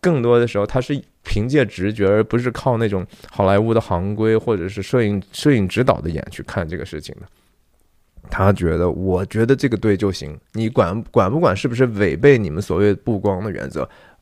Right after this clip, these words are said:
呃，I don't give a fuck 啊，然后就，就拍就好了，我知道那是对的。”然后他经常也是对的，就是这么一个天才嘛。这台词说，呃，“There probably never was a little girl。”根本本-，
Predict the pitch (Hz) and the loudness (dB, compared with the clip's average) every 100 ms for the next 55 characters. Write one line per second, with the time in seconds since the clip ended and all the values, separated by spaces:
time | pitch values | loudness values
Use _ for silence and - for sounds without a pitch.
0 | _ - - 62 - 110 107 113 107 110 | _ -10 -8 -8 -6 -4 -4 -4 -4 -4
1 | 107 - 147 - 98 85 95 110 117 113 | -6 -4 -4 -4 -10 -8 -6 -6 -6 -8
2 | - 135 131 139 - 117 127 127 - 95 | -10 -10 -4 -4 -2 -4 -4 -6 -6 -6
3 | 90 117 131 123 117 110 147 147 - _ | -6 -4 -4 -4 -6 -6 -4 -4 -6 _
4 | - 107 110 - 113 107 101 - - 117 | -4 -2 0 -2 -2 -2 -2 -8 -8 -4
5 | 139 - _ _ 110 107 98 107 95 92 | -4 -6 _ _ -12 -12 -8 -6 -4 -6
6 | 90 - 98 101 - - - - - - | -8 -6 -6 -6 -10 -12 -16 -20 -20 -20
7 | - - _ _ 113 107 92 98 98 98 | -20 -20 _ _ -2 0 0 0 -2 -4
8 | - 92 - _ _ _ _ _ _ 302 | -2 -2 -4 _ _ _ _ _ _ -12
9 | - - - 156 - - 107 160 175 170 | -10 -10 -10 -14 -12 -14 -10 -2 0 0
10 | 175 - 156 156 147 156 175 139 113 202 | 0 0 2 2 0 2 2 2 0 -2
11 | 165 101 87 - 101 92 90 85 98 78 | 0 0 0 -2 -2 0 0 -4 -4 -4
12 | 69 _ _ _ _ - 214 285 160 123 | -6 _ _ _ _ 0 2 4 0 2
13 | 175 | 0